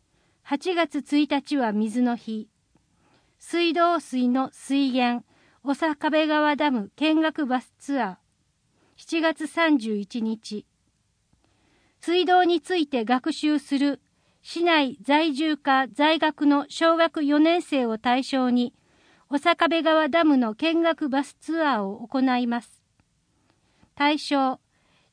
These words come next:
児童保護者一名ずつ、参加費無料。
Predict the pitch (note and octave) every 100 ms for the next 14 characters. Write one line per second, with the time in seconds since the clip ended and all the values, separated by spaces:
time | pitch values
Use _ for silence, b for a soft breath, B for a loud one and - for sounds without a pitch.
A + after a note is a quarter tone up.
0 | _ E4 E4+ D4 B3+ B3 B3 D4 - G#3
1 | - C4 D#4 D4+ D4+ C#4+ C#4+ - F#3 -
2 | _ _ _ - E4 E4 E4 - A3+ G3+
3 | G3+ G#3+ G#3 G3+